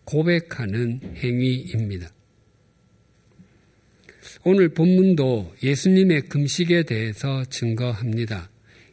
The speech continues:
일 절과 이 절이 이러합니다. 예수께서 성령의 충만함을 입어 요단강에서 돌아오사 광야에서 사십 일 동안 성령에게 이끌리시며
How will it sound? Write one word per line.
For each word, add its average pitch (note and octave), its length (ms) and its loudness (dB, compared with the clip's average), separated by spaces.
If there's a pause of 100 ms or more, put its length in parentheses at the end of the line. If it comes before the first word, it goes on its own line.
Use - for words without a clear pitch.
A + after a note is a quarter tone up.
(100)
일 E3+ 100 2
절과 C3+ 540 -2 (100)
이 A#2+ 120 -2
절이 C#3 300 0
이러합니다. G#2+ 640 -4 (640)
예수께서 D#3 540 2
성령의 E3 640 4
충만함을 C#3 880 2
입어 A#2+ 360 -4 (140)
요단강에서 C3 960 0
돌아오사 A2 720 -4 (380)
광야에서 C#3+ 800 2
사십 D#3+ 420 -2
일 D#3 160 0
동안 A#2 400 -2
성령에게 D3 720 2
이끌리시며 A2+ 840 -4